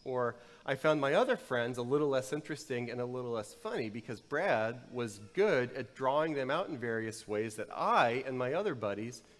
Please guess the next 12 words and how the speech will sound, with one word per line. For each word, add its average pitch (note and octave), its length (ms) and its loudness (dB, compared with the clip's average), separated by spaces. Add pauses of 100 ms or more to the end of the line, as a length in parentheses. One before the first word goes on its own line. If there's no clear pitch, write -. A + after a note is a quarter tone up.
(100)
could C#3+ 200 -10
not. D#3 360 -8 (640)
So, C#3+ 400 2
and D3+ 160 -2
this A3+ 120 -4
was F3+ 360 2
a C#3+ 80 -4
big F3+ 260 0
step - 380 2
for D#3+ 240 -2
me C#3 500 2
as B2+ 640 4